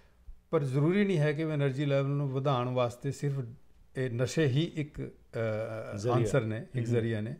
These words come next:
Speaker 2: ਹਮ।
Speaker 1: ਕੋਈ ਹੋਰ ਵੀ ਚੀਜ਼ਾਂ ਹੈਗੀਆਂ,
Speaker 2: ਜੀ।
Speaker 1: ਬੜੀਆਂ ਅੱਛੀਆਂ, ਅ, ਨੈਚੁਰਲ ਚੀਜ਼ਾਂ ਹੈਗੀਆਂ, ਜਿਹਦੇ
Speaker 2: ਹਮ, ਹਮ।
Speaker 1: ਕਰਕੇ ਤੁਸੀਂ ਉਹਨਾਂ ਨੂੰ, ਅ, ਸੇਵਨ ਕਰੋ ਤਾਂ ਤੁਹਾਨੂੰ ਆਪਣੀ ਬਾਡੀ ਜਿਹੜੀ ਹੈਗੀ ਆ, ਉਹ ਬਲਵਾਨ ਲੱਗਦੀ ਆ।
Speaker 2: ਰਾਈਟ।
Speaker 1: ਓਕੇ।
Speaker 2: ਹਮ, ਹਮ।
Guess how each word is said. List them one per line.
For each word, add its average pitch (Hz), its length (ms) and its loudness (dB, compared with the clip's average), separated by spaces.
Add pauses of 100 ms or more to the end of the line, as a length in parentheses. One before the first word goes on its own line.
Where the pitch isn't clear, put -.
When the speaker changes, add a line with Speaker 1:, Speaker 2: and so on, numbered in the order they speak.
Speaker 2:
ਹਮ। 110 200 -4
Speaker 1:
ਕੋਈ 107 120 -8 (100)
ਹੋਰ 113 140 -4
ਵੀ 170 100 -6
ਚੀਜ਼ਾਂ 127 300 -6
ਹੈਗੀਆਂ, 104 360 -4
Speaker 2:
ਜੀ। - 60 -6
Speaker 1:
ਬੜੀਆਂ 156 260 -4
ਅੱਛੀਆਂ, 131 380 -4
ਅ, 113 840 -2 (380)
ਨੈਚੁਰਲ 120 500 -2
ਚੀਜ਼ਾਂ 120 300 -4
ਹੈਗੀਆਂ, 107 320 -4
ਜਿਹਦੇ 123 220 -4
Speaker 2:
ਹਮ, 131 60 0
ਹਮ। 107 60 -2
Speaker 1:
ਕਰਕੇ 120 260 -4
ਤੁਸੀਂ 123 300 -10
ਉਹਨਾਂ 127 240 -6
ਨੂੰ, 131 240 -6 (520)
ਅ, 120 40 -8
ਸੇਵਨ 131 360 -2
ਕਰੋ 139 480 -2
ਤਾਂ 127 100 -4
ਤੁਹਾਨੂੰ 117 360 -6 (640)
ਆਪਣੀ 135 240 2
ਬਾਡੀ 120 280 0
ਜਿਹੜੀ 123 240 -2
ਹੈਗੀ 120 280 -2
ਆ, 135 160 -2 (140)
ਉਹ 131 380 -4 (420)
ਬਲਵਾਨ 117 400 0
ਲੱਗਦੀ 98 340 -2
ਆ। 101 100 -6 (120)
Speaker 2:
ਰਾਈਟ। 101 260 -4 (280)
Speaker 1:
ਓਕੇ। 90 240 -18 (320)
Speaker 2:
ਹਮ, 107 60 -6
ਹਮ। 90 140 -10